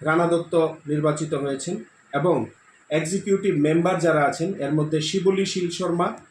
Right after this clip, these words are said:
দেবজিতা শিব, অতনু দাস, বিশ্বজিৎ দেবনাথ, দিলীপ দে, ত্রাউইন মারাক, এই, এই ছয়জন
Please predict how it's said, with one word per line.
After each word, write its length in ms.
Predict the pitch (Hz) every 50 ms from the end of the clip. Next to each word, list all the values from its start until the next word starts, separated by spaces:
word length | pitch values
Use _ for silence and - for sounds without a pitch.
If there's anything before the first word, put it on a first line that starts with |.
| _ _ _ _ - - - - - -
দেবজিতা 540 | 180 180 175 170 156 196 196 - 208 190 170
শিব, 400 | - - 185 185 190 185 - - - _ _ _ _ -
অতনু 400 | 147 151 151 151 180 180 180 180
দাস, 400 | 165 - 160 160 190 202 - - - - - _ - - -
বিশ্বজিৎ 520 | 160 175 - - 214 190 180 202 190 160
দেবনাথ, 420 | 156 175 170 160 160 170 175 175 - - - - - - - - _ _ _ _ -
দিলীপ 280 | 190 196 190 214 180 170 151 156
দে, 280 | 165 175 185 196 - - _ _ _ _ _ _ -
ত্রাউইন 420 | 160 165 165 180 190 196 196 185
মারাক, 440 | 180 175 170 170 180 - - - - - - - - -
এই, 280 | 143 147 156 156 156 156 - - - - - - -
এই 160 | 160 156 151
ছয়জন 440 | - 156 160 151 147 165 196 240